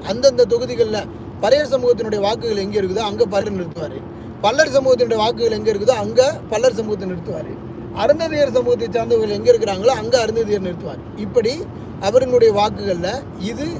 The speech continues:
ரொம்ப முக்கியத்துவம் வாய்ந்ததாகவும் இருக்கப்படுது. இப்ப இ-, இதே இப்ப இந்த இருபத்தி ஒரு சதவீதம் இந்த தாழ்த்தப்பட்ட சமூகம், சமூக மக்கள் இருபத்தி ஒரு சதவீதம் பேர்ல இந்த இருபத்தி ஒரு சதவீதம் பேரும், ஆ, தி மு க,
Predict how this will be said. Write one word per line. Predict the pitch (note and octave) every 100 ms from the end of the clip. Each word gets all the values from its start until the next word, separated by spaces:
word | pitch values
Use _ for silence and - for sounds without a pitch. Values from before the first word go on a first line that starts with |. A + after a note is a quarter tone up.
| E4
ரொம்ப | B3+ A3
முக்கியத்துவம் | G#3+ G3 B3 C4 B3 A3
வாய்ந்ததாகவும் | G3 F#3+ F3+ F3 E3+ G3 -
இருக்கப்படுது. | G3 G3 E3+ D#3+ - - - - - - - -
இப்ப | -
இ-, | G3 G#3 - - - - - - -
இதே | G#3+ C#4
இப்ப | A#3+ A#3
இந்த | G#3+ G3 G3+
இருபத்தி | G3+ D4+ F4 F4+ F#4
ஒரு | D#4+ C#4+ C4+
சதவீதம் | A3+ A3+ B3+ C4 B3 - - - - -
இந்த | G#3+ A#3
தாழ்த்தப்பட்ட | G#3 G#3+ C#4+ D4 D4+ C#4+ C4+ C4
சமூகம், | A#3 A#3 A#3 G#3+ G#3+ -
சமூக | G3 A3 A3+
மக்கள் | G3+ F3 G3 F#3 -
இருபத்தி | G3 C4+ C#4+ C4
ஒரு | A3+
சதவீதம் | F#3 G3 F#3 F3 D#3+
பேர்ல | G3+ F#3+ D#3+ F#3+ A#3 - - - - - -
இந்த | G#3 C4 C#4 B3
இருபத்தி | C4 D#4 D#4 D4+
ஒரு | C#4 B3+
சதவீதம் | G3+ A#3 A3+ G#3+ G3 E3+
பேரும், | - A3+ B3 D4 E4+ - - - - - -
ஆ, | A#3+ A#3 G#3+ G3+ F#3
தி | B3 C#4
மு | B3
க, | G#3 G#3 G3